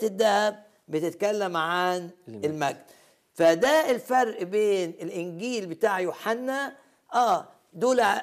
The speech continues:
Speaker 1: قدموا الرب يسوع، آه، في إنسانيته، سواء بقى جاي يملك أو جاي يخدم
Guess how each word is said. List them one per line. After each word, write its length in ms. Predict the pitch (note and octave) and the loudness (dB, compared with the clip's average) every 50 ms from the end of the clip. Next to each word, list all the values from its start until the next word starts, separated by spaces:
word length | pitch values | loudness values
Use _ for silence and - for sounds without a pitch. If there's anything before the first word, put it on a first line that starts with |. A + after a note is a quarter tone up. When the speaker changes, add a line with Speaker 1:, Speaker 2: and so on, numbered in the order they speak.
| - - - | -6 -10 -10
Speaker 1:
قدموا 560 | - - - F#3+ F3+ E3+ F3 A#3 A#3+ A3 G#3 | -8 -4 -2 -2 -2 2 2 0 0 0 -2
الرب 320 | G3+ F#3+ G#3 G#3 G3+ F#3+ F#3+ | 0 0 0 0 0 0 0
يسوع، 800 | F#3 F3 D#3+ D#3+ - G3 A3 A#3 B3 B3+ B3+ B3+ A#3 A#3 G#3+ - - _ - | 0 0 0 -2 -4 -2 0 2 2 2 2 0 -2 -4 -6 -8 -10 _ -4
آه، 480 | E3 E3 E3 D#3+ D#3+ D3 D3+ D3+ D3 D3+ | -4 -2 -2 -2 -2 -2 -2 -4 -4 -6
في 280 | D3 - F3+ G3 G3 | -4 -4 -6 -4 -4
إنسانيته، 1160 | G3 F3+ D3+ - - F3 E3+ E3 E3 E3+ F3 F3+ G3 A3 A#3+ A#3 - B3+ B3+ C4 C4+ C4 - - - _ _ _ _ _ _ _ _ | -6 -6 -6 -4 -2 -2 -2 -2 -2 -4 -4 0 0 0 -2 0 -2 0 0 0 0 -2 -4 -8 -14 _ _ _ _ _ _ _ _
سواء 500 | - - F3+ F3+ F#3+ G3+ G#3 G3+ G3+ - | -2 2 4 6 8 8 6 6 4 2
بقى 600 | F3+ D#3+ F#3+ F#3+ G3 G3 E3+ D#3+ D#3 D3 D3 - | 0 0 0 0 2 2 2 2 2 2 0 -2
جاي 320 | D3+ C3+ F#3 G3 F#3+ F3 E3+ | -2 0 2 2 2 2 2
يملك 480 | F3+ F#3+ G3 G#3 G#3 G#3+ A3 A#3 A3+ - - - _ _ _ _ - | 2 2 0 0 0 2 4 4 2 0 -4 -14 _ _ _ _ -18
أو 800 | - - - - - D#3+ F3 F3+ F3+ F#3 G3 G3+ G#3 G#3 G3+ F#3 | -14 -10 -4 0 2 4 6 6 6 4 4 2 2 2 0 0
جاي 400 | E3 E3 F#3 G3 F#3+ F3+ E3+ F3 | 0 2 2 2 4 2 2 2
يخدم 600 | G3 G#3+ F3 F3+ F#3+ G3+ A3+ A#3 A#3+ A#3+ A#3+ A3+ | 2 0 -2 -4 2 4 6 6 6 4 0 -6